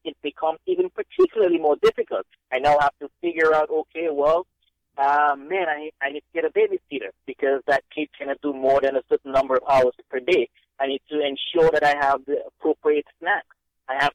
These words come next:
to ensure that I, that kid has time out to do their schoolwork. So there's a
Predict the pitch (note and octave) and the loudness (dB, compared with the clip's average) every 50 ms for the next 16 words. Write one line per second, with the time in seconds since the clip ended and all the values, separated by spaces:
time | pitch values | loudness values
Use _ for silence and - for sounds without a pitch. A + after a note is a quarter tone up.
0 | _ - D3+ C#3+ D3 D3 C3+ - - - D#3+ D3+ D#3 D3 D3 D3 C#3 C#3 C#3+ C#3 | _ -8 -8 -6 -6 -8 -10 -12 -2 0 2 2 2 2 2 0 2 0 0 0
1 | C#3 - _ _ - C3+ C3 - _ - - E3 D#3+ D3+ - - C#3+ C#3 C#3 C#3 | -2 -8 _ _ -2 -2 -2 -2 _ -6 -4 -2 -2 -4 -2 0 2 2 2 2
2 | C#3 _ _ _ _ _ _ - D3+ D3 C#3+ C3+ C3+ C#3 D3 D3 - _ - C#3 | 0 _ _ _ _ _ _ -6 -4 -4 -2 -2 0 -2 -2 -2 -4 _ -12 -8
3 | C#3 D3 C#3+ D3+ D3+ - _ _ C4+ C#4+ C4+ G#3+ D3 A2+ - - _ _ _ _ | -8 -2 0 0 0 -2 _ _ -4 -4 -2 0 -2 -2 -4 -6 _ _ _ _
4 | _ _ _ _ - - G3 - - _ _ _ _ _ _ _ _ _ _ _ | _ _ _ _ 2 2 2 2 0 _ _ _ _ _ _ _ _ _ _ _
5 | _ _ _ _ - F#3 F#3 E3 E3 | _ _ _ _ 0 0 0 2 -2